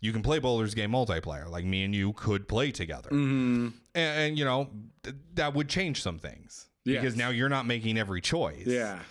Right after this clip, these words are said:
Speaker 1: You're not, you know, like, if such and such is talking to such and such, you, you don't get to go like, "Oh, well, I want this to happen, so I'm gonna make him say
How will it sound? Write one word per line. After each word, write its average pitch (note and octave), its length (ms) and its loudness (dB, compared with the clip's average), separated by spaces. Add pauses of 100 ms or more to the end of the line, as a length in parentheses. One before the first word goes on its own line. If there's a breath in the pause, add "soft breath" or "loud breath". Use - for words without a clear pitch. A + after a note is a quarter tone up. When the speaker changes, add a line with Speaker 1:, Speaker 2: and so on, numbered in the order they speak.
(280 loud breath)
Speaker 1:
You're B2 200 2
not, A#2 300 -2
you A2+ 120 0
know, G#2+ 200 2
like, G#2 220 0
if G2 120 -2
such B2+ 260 0
and A2+ 80 0
such A2+ 240 0
is G#2 140 -4
talking C#3+ 400 -2
to G2 80 0
such G2 280 -2
and F#2+ 100 -4
such, F2+ 220 -2
you, F#2+ 220 -4
you A#2 380 2
don't A#2 200 0
get G#2 140 -2
to G#2+ 60 -2
go G2+ 200 2
like, F#2 280 -2
"Oh, F2+ 260 0
well, E2+ 260 -2
I G2 120 -2
want F2 400 -6
this G2+ 300 -2
to A2 120 0
happen, A2 440 0
so G2 100 0
I'm F2+ 80 0
gonna F2+ 140 -2
make F2 180 -4
him E2 80 -8
say D#2 240 -6